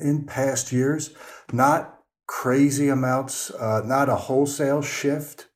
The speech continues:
but I would even say it's inertial. Uh, over the last two, three years, we've seen maybe a trend to s-, s-, a slight trend of smaller birds, but nothing crazy.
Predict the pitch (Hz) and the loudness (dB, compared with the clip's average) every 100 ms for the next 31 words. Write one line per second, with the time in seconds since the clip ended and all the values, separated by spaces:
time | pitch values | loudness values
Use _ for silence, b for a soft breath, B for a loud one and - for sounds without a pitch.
0 | - 131 127 127 B B B B B B | -2 -2 -2 -6 B B B B B B
1 | 165 220 190 170 143 - 170 151 131 139 | 4 6 6 6 2 2 4 6 4 2
2 | 123 110 117 123 156 156 - - 123 107 | 0 2 0 0 -2 -2 -6 -8 -4 0
3 | 107 107 131 123 120 113 123 123 123 - | 0 -2 -2 0 0 2 2 0 -2 -10
4 | _ _ - - 135 123 - 120 131 127 | _ _ -12 -6 -4 -4 -8 -4 -2 0
5 | 120 131 139 139 - 123 123 123 - 123 | 0 0 0 -2 -4 -2 -2 -2 -2 0
6 | 117 113 113 B B B B B 139 139 | 0 -2 -8 B B B B B 0 2
7 | 135 131 120 - 123 127 131 120 120 110 | 2 0 -2 0 2 2 2 2 0 -2
8 | 110 - - 120 - _ _ - - - | -8 -10 -12 -16 -20 _ _ -12 -10 -10
9 | 143 - - - 123 - 131 131 - 120 | -14 -8 -6 -4 -6 0 0 0 -2 -2
10 | 113 - 120 113 104 113 107 95 - 147 | -2 -2 0 0 0 0 -2 -2 -6 -6
11 | 170 160 131 110 104 92 95 _ _ _ | -4 -2 0 2 0 -4 -10 _ _ _
12 | _ _ _ _ _ - - 127 113 101 | _ _ _ _ _ -18 -4 0 0 0
13 | 90 98 | -4 -6